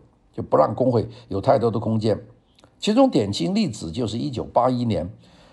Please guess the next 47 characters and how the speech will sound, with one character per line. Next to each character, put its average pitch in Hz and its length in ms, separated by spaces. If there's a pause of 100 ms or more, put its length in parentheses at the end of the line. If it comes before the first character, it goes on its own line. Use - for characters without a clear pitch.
(120)
美 127 200
国 135 180
这 151 140
个 120 100
空 180 260
中 180 200
管 131 340
理 196 120
人 98 200
员 90 340 (140)
大 - 160
罢 87 160
工， 90 240 (200)
那 123 100
当 160 180
时 170 60
好 120 100
像 139 160
美 85 80
国 110 80
都 117 160
瘫 156 220
痪 180 300
了。 - 140 (540)
那 151 240
因 175 180
为 160 220 (220)
美 131 240
国 139 220
的 156 200 (520)
航 151 360
空 214 220
管 104 340
理 165 120
人 98 220
员 95 180
是 110 140
属 107 180
于 113 120
联 98 300
邦 156 200
政 117 220
府 71 200
的， - 120 (500)
所 151 160
以 135 60
呢， 113 260